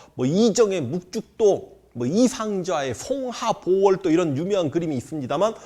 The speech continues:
어몽룡의 매화도라는 그림이 들어갔습니다. 일단 좀 웃자고 이런 이야기 한번 해볼게요. 보통 아까 내가 말씀드렸듯이 화폐 주인공들은 인물, 그래, 우리 지폐 주인공들은 인물은 인물입니다.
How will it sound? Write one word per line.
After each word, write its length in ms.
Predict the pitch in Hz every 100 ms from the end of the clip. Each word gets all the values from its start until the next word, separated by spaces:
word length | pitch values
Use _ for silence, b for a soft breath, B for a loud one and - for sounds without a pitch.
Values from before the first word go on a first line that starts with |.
| B -
어몽룡의 560 | 170 226 220 190 170
매화도라는 800 | 127 131 160 - 233 208 208 180 127
그림이 320 | 156 139 104 - _
들어갔습니다. 560 | 208 214 - 113 - - _ _ _ _ _ _ _ - _
일단 420 | 127 160 127 131 b b b
좀 160 | - 139
웃자고 380 | 185 202 311 262
이런 240 | 156 170
이야기 160 | 147 113
한번 220 | 127 135
해볼게요. 480 | 143 107 - - - B B -
보통 400 | 208 - 247 147
아까 200 | 170 269
내가 200 | 240 220
말씀드렸듯이 760 | 156 - 196 151 175 156 -
화폐 380 | 143 - - 226
주인공들은 720 | - 160 160 143 123 143 131
인물, 320 | 151 175 143 92
그래, 160 | 143
우리 200 | 113 135
지폐 460 | 131 208 - - 247
주인공들은 500 | 175 165 147 131 117
인물은 360 | 143 185 143
인물입니다. 640 | 113 190 180 120 95 78